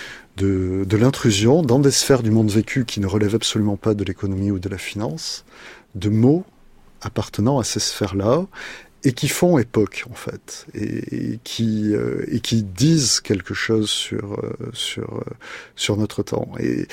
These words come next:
et là, précisément, on retrouve dans ces, dans ces éléments du quotidien le plus prosaïque, ces phénomènes de mémoire, euh, involontaire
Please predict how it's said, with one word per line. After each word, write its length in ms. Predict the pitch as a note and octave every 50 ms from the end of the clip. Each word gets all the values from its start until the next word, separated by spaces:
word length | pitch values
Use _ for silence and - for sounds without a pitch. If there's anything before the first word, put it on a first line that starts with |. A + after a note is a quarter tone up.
| - - - - -
et 240 | - A2 A#2 - - - - -
là, 420 | D3 A2+ G#2+ B2 D#3+ F#3 G3 F#3+ - - - -
précisément, 640 | - - C3 - - - A2 A2+ A#2+ B2+ C#3+ E3
on 120 | D#3+ B2+
retrouve 640 | G#2+ G2 G#2+ C#3+ D3 - - - F3 E3+ D#3 C3+ A2 -
dans 160 | - G#2+ G#2 G2
ces, 640 | - - - - G#2 G2+ F#2+ F#2+ G#2 A2+ - A2+ A#2 A#2 A#2 - - - - - - - - - - - - -
dans 100 | G#2+ F#2+
ces 300 | - - A#2+ G2+ A2 B2
éléments 240 | A#2 A#2 C3+ C#3
du 100 | C3 A2
quotidien 540 | G2+ - A2 G#2 - - G2+ F#2+ A2 B2 B2+
le 100 | A#2+ G2+
plus 160 | F2+ - -
prosaïque, 800 | F#2+ - - G#2 F2+ G2 G#2+ A#2+ D#3 F#3+ G3 - - - - _ _ _
ces 260 | - - - - G3+
phénomènes 600 | G3 - - D3 B2+ B2+ B2 B2 B2+ B2+ B2 A2+ G#2
de 80 | G2
mémoire, 680 | F#2+ G2 G2 G2 G2+ G2+ G#2+ G#2+ G#2 G#2+ G#2+ - - -
euh, 500 | - - - - - - - - - -
involontaire 720 | G#2 F#2+ F#2+ G#2+ G2+ G2+ - - - B2 C#3+ D#3+ D#3+ -